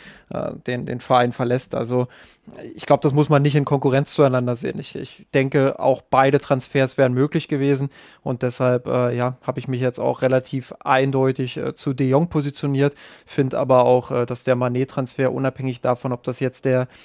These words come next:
ja, der, der Transfer schlechthin ist oder ob das jetzt eine, eine Baustelle geschlossen hat, die explizit da war,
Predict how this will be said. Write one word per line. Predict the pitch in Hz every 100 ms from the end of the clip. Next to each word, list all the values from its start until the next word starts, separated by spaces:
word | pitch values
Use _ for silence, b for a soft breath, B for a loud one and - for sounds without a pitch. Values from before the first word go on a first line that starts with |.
| B B
ja, | - 127
der, | 135 135 131 131
der | 135 131
Transfer | - 131 - 135
schlechthin | - 139 131 - 160 165
ist | 147 147
oder | 135 135
ob |
das | - 131
jetzt | 135 -
eine, | 135
eine | 131 135
Baustelle | 127 - 139 143 - 139 139
geschlossen | 131 143 143 147
hat, | 139 -
die | 139
explizit | 135 - - 131 143 -
da | 135 135
war, | 131